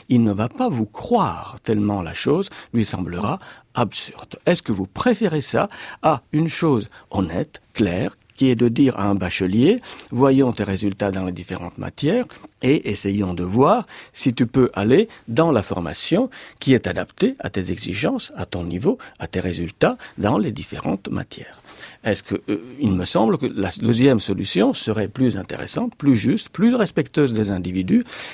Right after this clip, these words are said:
et, euh, aiderait nécessairement aussi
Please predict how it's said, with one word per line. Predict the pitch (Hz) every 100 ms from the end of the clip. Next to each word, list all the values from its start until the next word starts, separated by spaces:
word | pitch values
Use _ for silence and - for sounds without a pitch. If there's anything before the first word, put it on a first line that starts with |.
| -
et, | - 156 - -
euh, | 104 -
aiderait | 131 123 113 135 135 - - -
nécessairement | 135 147 113 - 95 98 87 -
aussi | - 98 - 247 269